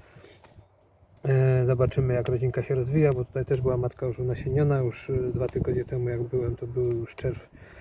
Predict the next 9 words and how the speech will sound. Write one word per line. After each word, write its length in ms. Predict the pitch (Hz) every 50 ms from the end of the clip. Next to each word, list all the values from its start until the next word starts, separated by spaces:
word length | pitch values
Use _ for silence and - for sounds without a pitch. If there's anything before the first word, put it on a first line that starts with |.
| - - - -
zasklepiony. 720 | - 135 - - 143 - - 160 160 156 156 151 139 - - - - - - - - - - - - - _ - - - - - -
Więc 240 | 226 226 190 - _
tylko 240 | - 170 - 160
sprawdzimy, 460 | 139 - 156 147 131 - 147 139 131 120
co 120 | - 139
tam 160 | - 131 127
u 60 | 127
niej 180 | 127 127 123 120
słychać. 500 | - - 151 - - 139 127 120 - -